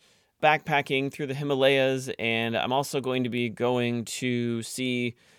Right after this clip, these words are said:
the art museum in Paris, and then after that, followed by this,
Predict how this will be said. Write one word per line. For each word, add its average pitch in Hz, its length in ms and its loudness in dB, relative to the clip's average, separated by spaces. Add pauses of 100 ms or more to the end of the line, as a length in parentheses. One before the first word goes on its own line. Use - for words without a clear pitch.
(220)
the 110 520 0
art 143 220 4
museum 127 760 0 (380)
in 107 480 0
Paris, 123 760 2
and 104 200 -6
then 107 320 -2
after 123 340 0
that, 131 380 4 (400)
followed 117 380 4
by 113 180 6
this, 127 440 2